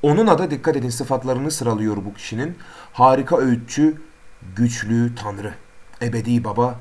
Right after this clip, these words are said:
esenlik önderi olacak." Diyor ki Yeşaya bir çocuk geliyor ki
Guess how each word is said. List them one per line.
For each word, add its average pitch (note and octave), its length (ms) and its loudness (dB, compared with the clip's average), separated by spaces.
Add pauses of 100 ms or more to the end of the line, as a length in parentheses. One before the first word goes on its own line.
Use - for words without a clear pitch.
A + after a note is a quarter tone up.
(160)
esenlik G2+ 460 -10
önderi G2+ 260 -12
olacak." G2+ 440 -12
Diyor C3 200 2
ki B2 100 -6
Yeşaya A#2+ 400 -2
bir B2 140 -2
çocuk B2+ 360 -6
geliyor A#2 380 -2
ki C3+ 260 -4